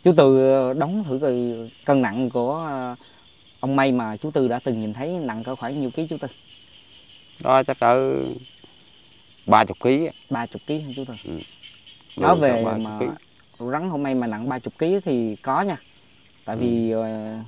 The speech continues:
Speaker 1: cũng, con cũng đã từng xem một vài clip ở trên mạng á. Rắn ba mươi ký là có.
Speaker 2: Cỡ ba chục ký, ba mấy ký đó,
Speaker 1: Dạ.
Speaker 2: rắn đó.
Speaker 1: Nếu mà rắn ba mấy ký nó cả mình nuốt được mình không thưa chú Tư?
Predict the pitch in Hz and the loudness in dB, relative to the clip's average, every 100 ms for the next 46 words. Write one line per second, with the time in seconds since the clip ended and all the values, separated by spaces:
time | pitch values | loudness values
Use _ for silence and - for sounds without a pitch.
0 | - _ - 123 151 143 143 135 151 139 | -18 _ -10 -6 -6 0 0 0 -2 -2
1 | 135 117 - 143 135 120 110 117 143 196 | -2 -4 -4 -6 -4 -6 -4 -2 0 0
2 | 175 143 107 123 151 _ - - _ 131 | 0 -2 -2 -6 -10 _ -20 -20 _ -4
3 | 156 165 131 131 156 175 139 - 143 170 | -4 -2 -2 -2 -2 -4 -4 -8 -10 -12
4 | _ - 120 - 117 110 107 92 123 131 | _ -20 -20 -10 -2 0 0 -4 0 0
5 | 113 113 131 139 143 147 107 110 120 127 | 0 -2 -4 -4 -6 -8 -10 -8 -8 -10
6 | 147 - - - - - - - _ _ | -12 -20 -20 -20 -20 -20 -20 -20 _ _
7 | _ _ _ _ _ _ _ - - 151 | _ _ _ _ _ _ _ -20 -2 4
8 | 196 143 127 175 165 143 170 - 196 208 | 6 6 2 0 -2 -2 -2 0 0 0
9 | 143 127 147 156 120 117 123 196 - 131 | -4 -2 0 2 2 2 4 4 4 0
10 | 131 117 120 131 135 147 151 | 0 -2 -4 -6 -6 -6 -6